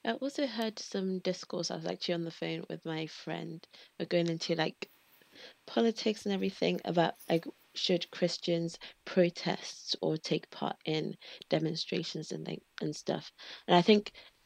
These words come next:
the argument that was said was, like, should they protest against leadership or governance? 'Cause if you believe, <sighs> my eyes are rolling already,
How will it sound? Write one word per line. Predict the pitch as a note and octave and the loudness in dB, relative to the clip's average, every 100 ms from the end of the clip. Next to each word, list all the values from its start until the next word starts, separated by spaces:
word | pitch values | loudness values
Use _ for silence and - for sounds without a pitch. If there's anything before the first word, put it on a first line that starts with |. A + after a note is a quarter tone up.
| _ - | _ 4
the | - - | 4 4
argument | F3 G3+ - F3+ E3+ F#3 G#3 | 6 6 6 2 4 0 2
that | D#3+ - - | 4 4 0
was | D3+ | -4
said | - D#3+ D#3+ | 4 4 6
was, | C3+ D3+ C#3+ - _ - | 4 4 2 -8 _ -2
like, | - D3+ | 2 6
should | - E3+ | 8 8
they | E3+ D#3+ | 8 8
protest | - - D#3+ - E3+ - - | 4 2 2 4 -2 0 -4
against | - D3 - - - - _ _ _ - | 2 2 2 -4 -12 -16 _ _ _ -4
leadership | D3+ E3 D#3 - D3+ - | 0 2 4 4 2 0
or | D3 C#3 | -4 2
governance? | - D#3 D#3+ - - - - _ - - - - | 2 4 2 0 -4 -6 -14 _ -20 -20 -6 0
'Cause | C#3+ E3+ - | 0 0 4
if | D#3+ - - - | 4 4 -14 0
you | D#3 D#3 | 4 4
believe, | - C#3+ C#3+ D#3+ D3+ D3+ D#3 - _ _ | 6 4 6 4 4 0 -4 -16 _ _
<sighs> | - - - - | -10 -8 -6 -4
my | - | 0
eyes | D#3 C#3+ | 2 2
are | - | 2
rolling | - C#3+ C#3+ | 2 4 4
already, | C#3+ - - | 4 4 2